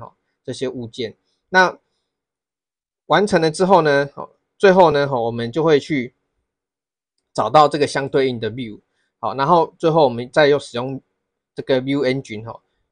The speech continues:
把转译输出网页，哦，回应，然后给我们前端使用者，哦，可以看到它的一个整个处理后的结果。所以说 controller 它就是负责接收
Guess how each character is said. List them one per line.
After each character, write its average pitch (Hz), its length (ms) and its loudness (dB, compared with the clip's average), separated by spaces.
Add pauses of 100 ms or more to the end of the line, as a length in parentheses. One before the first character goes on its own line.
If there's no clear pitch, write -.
把 107 220 -6
转 113 320 -8
译 139 320 -8
输 135 220 -10
出 135 220 -6
网 107 180 -6
页， 123 260 -2
哦， 104 220 -18
回 113 160 -8
应， 117 320 -10
然 98 100 -10
后 113 80 -6
给 107 200 -10
我 104 60 -12
们 107 120 -16
前 107 200 -16
端 123 160 -4
使 - 140 -16
用 110 140 -10
者， - 100 -20 (160)
哦， - 100 -20
可 113 100 -12
以 107 40 -8
看 104 240 -14
到 107 240 -8 (220)
它 123 120 -10
的 117 120 -8
一 117 40 -12
个 113 400 -10
整 107 140 -20
个 107 60 -16
处 - 160 -18
理 113 100 -14
后 127 120 -8
的 110 80 -10
结 - 240 -12
果。 - 200 -16 (3500)
所 185 160 0
以 190 60 4
说 190 260 2
controller 151 680 0
它 151 120 -6
就 160 120 -6
是 156 140 -6
负 147 240 -10
责 120 240 -6
接 131 220 -6
收 127 360 -6